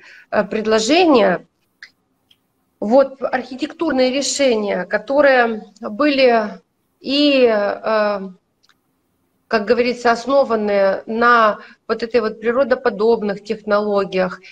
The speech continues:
и на связью с этносом и так далее. Вот расскажите, пожалуйста, какие архитектурные подходы, э, в строительстве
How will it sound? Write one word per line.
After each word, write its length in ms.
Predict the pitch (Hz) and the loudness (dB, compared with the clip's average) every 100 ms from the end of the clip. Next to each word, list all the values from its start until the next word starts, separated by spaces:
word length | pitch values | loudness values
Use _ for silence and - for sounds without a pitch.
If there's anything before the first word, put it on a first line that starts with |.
| _ | _
и 60 | 240 | 0
на 140 | 262 | 2
связью 840 | 262 240 254 247 226 214 240 220 - - _ - | 0 0 2 2 2 -2 0 0 -4 -14 _ -20
с 260 | - - 226 | -20 -2 0
этносом 1120 | 214 233 247 226 220 208 202 - 196 185 185 - - | 2 2 4 4 0 -4 -4 -2 -2 -2 -6 -14 -8
и 80 | 247 | -2
так 220 | 262 226 | -2 0
далее. 260 | 247 220 190 | 2 2 0
Вот 120 | 190 | -2
расскажите, 540 | 262 254 - 339 339 302 | -6 -6 -6 -4 -2 -2
пожалуйста, 640 | 247 240 233 196 - 208 | 0 2 2 2 -4 -12
какие 440 | - 226 - 294 | -12 -12 0 4
архитектурные 840 | 233 - 226 262 254 285 269 233 214 | 4 0 -10 -10 -8 -4 -2 0 -2
подходы, 800 | 220 220 - 294 359 226 208 - - - _ | -2 -4 -4 0 0 0 -2 -4 -18 -20 _
э, 280 | - 214 208 | 2 4 4
в 60 | 214 | 0
строительстве 920 | - 247 277 - 202 - 202 196 | 0 0 0 -4 -8 -6 -2 -2